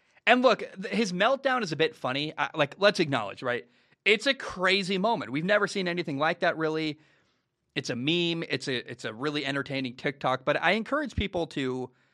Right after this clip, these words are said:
try not to laugh if you can. I, I don't, I don't begrudge anyone if your initial reaction, 'cause my initial reaction was like, "Oh my gosh, like, what?" <laughs> Like, <laughs> "What?"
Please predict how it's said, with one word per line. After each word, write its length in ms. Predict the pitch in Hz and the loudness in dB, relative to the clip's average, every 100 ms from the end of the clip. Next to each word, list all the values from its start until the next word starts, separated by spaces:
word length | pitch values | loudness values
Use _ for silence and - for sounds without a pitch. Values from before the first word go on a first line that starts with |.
| _ _ _ _ | _ _ _ _
try 300 | - 220 330 | 0 2 4
not 260 | 262 185 170 | 2 0 0
to 100 | 165 | -2
laugh 400 | 127 127 123 123 | -2 -2 -2 -8
if 140 | 143 | -8
you 80 | 139 | -6
can. 320 | 127 120 107 | -6 -8 -8
I, 80 | 107 - - - | -8 -10 -16 4
I 120 | 185 | 6
don't, 200 | 247 - - - | 6 2 -10 2
I 80 | 202 | 6
don't 160 | 240 196 | 6 4
begrudge 340 | 180 175 151 - | 2 2 2 2
anyone 260 | 147 127 | 0 0
if 120 | 120 | -2
your 80 | 165 | 0
initial 260 | 165 165 165 | 0 0 0
reaction, 320 | 135 139 214 | 0 0 -4
'cause 140 | 214 | 2
my 160 | 214 370 | 6 6
initial 280 | 269 175 170 | 6 0 0
reaction 380 | 135 123 - 135 | 0 0 -2 -4
was 140 | 131 | 0
like, 160 | 143 135 - - - | -2 -2 -12 -12 2
"Oh 100 | - | 4
my 100 | - | 6
gosh, 480 | 147 185 233 233 - | 6 8 6 6 2
like, 220 | 175 - - | 0 0 0
what?" 560 | - 226 247 - - - | 6 8 8 8 6 0
<laughs> 20 | |
Like, 220 | - 196 - 719 - | 6 6 8 6 6
<laughs> 180 | - | 0
"What?" 540 | 269 247 - - - | 2 4 4 2 -2